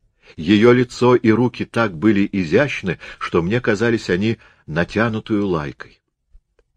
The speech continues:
Но Пульхерия говорит. Говорил и Альбертов андроид с медным лбом.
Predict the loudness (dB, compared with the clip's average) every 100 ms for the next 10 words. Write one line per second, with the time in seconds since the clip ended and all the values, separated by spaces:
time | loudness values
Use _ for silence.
0 | _ _ -20 -10 4 6 6 4 0 _
1 | _ _ _ 2 2 0 -2 4 6 6
2 | 4 4 2 -4 -14 -2 0 2 -2 -6
3 | -14 _ -20 -20 _ _ _ _ _ _
4 | _ _ _ _ _ _ _ -20 -10 2
5 | 4 4 4 4 4 2 2 2 2 2
6 | 2 0 -4 -4 -20 _ -12 -4 -4 0
7 | 4 4 4 0 -6 -20 _ _ _ _
8 | -20 -12 -2 0 -2 -6 -8 -8 -8 -10